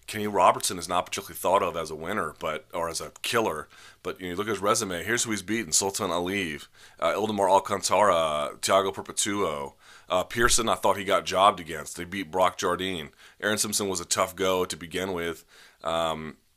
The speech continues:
and Mike Pierce, yeah, he lost, but he was still early on in his career then. So, like, he's had a few setbacks. One, I thought he didn't deserve, and, and two, okay, they, they were, they came a little early in his career, and no shame in losing to, to Simpson and Pierce, but,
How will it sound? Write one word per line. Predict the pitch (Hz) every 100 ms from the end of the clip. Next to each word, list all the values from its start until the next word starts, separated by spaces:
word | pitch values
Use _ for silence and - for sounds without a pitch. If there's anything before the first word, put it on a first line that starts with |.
| -
and | 90 85 87 90
Mike | 98 92
Pierce, | 110 98 -
yeah, | 101
he | 92
lost, | 90 90 -
but | 90
he | 92
was | 80
still | 90
early | - 87 87
on | 85 85 82 80 -
in | 82
his | 80 80
career | - 87 90 104
then. | 85
So, | 76 90
like, | 85 - - - -
he's | 110
had | 113 110
a |
few | - 117
setbacks. | - 117 113 101 92 -
One, | 101 104
I | 101
thought | 104 98
he |
didn't | 95 92
deserve, | 87 87 90 95
and, | 85 76 _ - -
and | 90 87
two, | 110 104
okay, | 113 107 92
they, | 98 95 - -
they | 98
were, | 95
they | 92
came | 95 113 104
a |
little | 92 78
early | 95 90
in |
his | 92
career, | - 98 101
and | 90
no | 92
shame | - 98
in |
losing | 90 95 87
to, | 80 78
to | - 85
Simpson | - 92 87
and | 76
Pierce, | - 107 98
but, | - 82